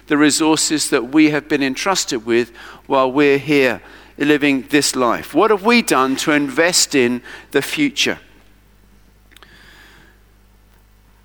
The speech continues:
On the Sermon on the Mount, Jesus teaches us, "Store up for yourselves treasures in heaven." That's done by investing our resources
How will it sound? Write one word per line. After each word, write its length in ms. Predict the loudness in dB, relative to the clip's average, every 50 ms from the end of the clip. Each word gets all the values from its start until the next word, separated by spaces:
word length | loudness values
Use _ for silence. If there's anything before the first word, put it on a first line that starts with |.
| _ _ _ _ _ _ _ _ _ _ _ _ -4
On 100 | -2 -2
the 80 | 0
Sermon 380 | 0 0 0 0 0 0 0 0
on 100 | 0 0
the 60 | 0
Mount, 400 | 0 2 0 0 -2 -4 -8 -4
Jesus 560 | 0 2 2 2 2 2 0 0 0 -4 -4
teaches 500 | -6 -2 -2 -2 0 -2 -4 -6 -4 -2
us, 160 | -2 -2 -2
"Store 560 | -4 -6 -6 -6 -4 -2 0 2 4 4 4 2
up 300 | 2 0 -4 -10 -18 -10
for 160 | -4 -2 0
yourselves 640 | 0 0 -2 -2 -2 -2 0 0 0 -2 -4 -8
treasures 680 | -12 -8 -4 -2 -2 -2 0 -2 -2 -2 -2 -4 -6 -8 -12 -20 -20 -14 -6 -4
in 180 | -4 -4 -4
heaven." 460 | -4 -4 -4 -4 -4 -4 -8 -10 -10 -14 -20 -20 _ _ _ _ _ _ _ _ _ _ _ _ _ _ _ _ _ _ _ _ _ _ _ -4
That's 240 | -2 -2 -2 -4
done 440 | -4 -2 0 2 2 2 2 0 0
by 200 | 0 0 0 0
investing 640 | 0 -2 -2 0 0 0 0 0 -2 -2 -4 -2 0
our 160 | 0 2 2
resources 920 | 2 0 -2 0 0 0 0 0 -2 -4 -4 -2 -2 -2 -2 -4 -6 -8